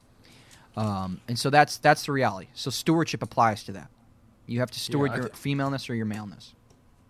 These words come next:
Speaker 2: Yeah, let me, let me step back too. One of the other things, uh, to emphasize again too is that this all comes from the nature of God.
Speaker 1: Right.
Speaker 2: That he cr-, created man in his image. He created a world from his very being, and his being, being, being the triunity, the Trinity, three
Speaker 1: Yep.
Speaker 2: persons, one God, right? So
Speaker 1: Right.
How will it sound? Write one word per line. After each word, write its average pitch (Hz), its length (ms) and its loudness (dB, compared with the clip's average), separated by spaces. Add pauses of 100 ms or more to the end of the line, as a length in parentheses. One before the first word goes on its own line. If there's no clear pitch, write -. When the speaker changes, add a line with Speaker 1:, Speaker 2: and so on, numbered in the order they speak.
Speaker 2:
Yeah, 139 180 -4
let 156 120 0
me, 196 140 0
let 165 160 -2
me 160 60 0
step 143 260 -2
back 127 200 0
too. 139 200 -2
One 120 180 -2
of 123 80 -6
the 113 120 -2
other 120 140 -2
things, 101 480 -6
uh, 98 200 -8
to 101 140 -10
emphasize 101 540 -8
again 90 280 -6
too 98 260 -6
is 87 140 -10
that 92 200 -8
this - 160 -4
all 165 140 0
comes 147 260 -8
from 104 140 -8
the 98 80 -8
nature 104 320 -8
of 76 100 -12
God. 95 420 -10 (240)
Speaker 1:
Right. 208 180 2 (240)
Speaker 2:
That 95 140 -8
he 92 60 -10
cr-, - 220 -12
created 113 320 -4
man 113 240 -4
in 101 80 -6
his 92 140 -8
image. 104 240 -4
He 101 60 -10
created 101 300 -6
a 87 60 -6
world 104 340 -4
from 113 300 -6
his 107 180 -4
very 92 280 -6
being, 92 400 -4
and 90 80 -6
his 92 100 -8
being, 127 460 -2
being, 139 320 2
being 113 300 0
the 104 80 -6
triunity, 104 800 -4
the 87 80 -10
Trinity, 101 520 -6 (260)
three 135 220 -6
Speaker 1:
Yep. 127 100 -2
Speaker 2:
persons, 101 400 -4
one 90 200 -8
God, 90 360 -6
right? 90 300 -12
So 95 280 -6
Speaker 1:
Right. 117 140 -6